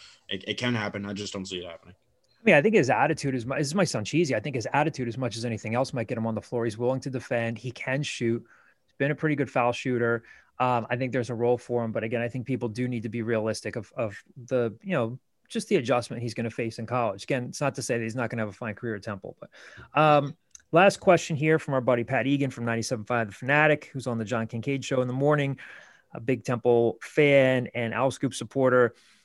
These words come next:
Speaker 2: So it was a two-parter, the standard Pat question here where he's as, as a serious question.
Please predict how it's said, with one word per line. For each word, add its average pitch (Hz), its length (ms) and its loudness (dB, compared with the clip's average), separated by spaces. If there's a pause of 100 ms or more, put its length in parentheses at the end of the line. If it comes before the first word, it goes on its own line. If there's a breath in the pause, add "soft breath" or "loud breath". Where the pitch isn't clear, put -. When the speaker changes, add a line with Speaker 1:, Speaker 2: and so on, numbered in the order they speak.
(480 soft breath)
Speaker 2:
So - 140 4
it - 20 10
was 160 80 4
a 170 60 0
two-parter, 165 640 8
the 147 60 -2
standard 147 380 2
Pat 135 240 0
question 143 340 2
here 131 160 0
where 131 100 2
he's 127 140 2
as, 120 200 4
as 117 200 -2
a 113 320 0
serious 151 400 2
question. 127 680 0